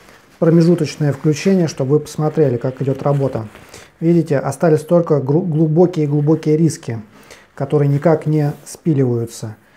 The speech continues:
Вот. Сейчас еще поработаю, чтобы было прям вот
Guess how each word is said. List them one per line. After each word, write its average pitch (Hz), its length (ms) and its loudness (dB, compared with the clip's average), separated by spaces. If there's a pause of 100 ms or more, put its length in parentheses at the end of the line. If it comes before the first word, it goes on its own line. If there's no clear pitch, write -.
(640)
Вот. 135 320 -4 (2250)
Сейчас 147 400 -2
еще 139 440 0
поработаю, 156 680 0
чтобы 139 340 -4
было 151 300 4
прям 143 300 -2
вот 135 140 -4